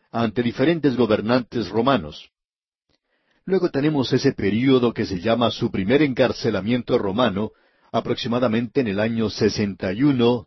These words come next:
después de Cristo hasta el año sesenta y tres después de Cristo. Sin embargo, parecería que no tenemos esa sección en el libro de los Hechos. El libro de los Hechos de los Apóstoles termina en el momento en que comienza su primer encarcelamiento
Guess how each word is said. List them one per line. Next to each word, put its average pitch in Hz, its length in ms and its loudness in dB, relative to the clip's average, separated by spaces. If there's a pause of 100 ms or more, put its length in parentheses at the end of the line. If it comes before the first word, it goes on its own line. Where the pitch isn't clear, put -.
después 107 400 -4
de 95 80 -2
Cristo 120 460 -2 (160)
hasta 127 520 0
el 107 120 -2
año 117 480 0
sesenta 104 580 -2
y 90 80 -6
tres 151 300 4
después 107 280 -4
de 95 140 -2
Cristo. 92 380 -10 (1160)
Sin 208 140 2
embargo, 180 460 4 (100)
parecería 151 460 4
que 117 180 -2
no 147 180 0
tenemos 120 460 -2
esa 117 240 -2
sección 127 640 -2
en 90 160 -4
el 82 100 -6
libro 104 280 2
de 95 100 -2
los 95 180 -4
Hechos. - 440 -2 (880)
El 147 120 4
libro 180 240 4
de 139 80 4
los 117 160 2
Hechos 143 220 2
de 117 80 2
los 107 160 0
Apóstoles 120 580 0
termina 131 440 2
en 120 100 0
el 107 100 0
momento 104 420 -2
en 117 80 0
que 104 140 -4
comienza 113 540 0
su 110 160 -6
primer 120 280 2
encarcelamiento 123 920 0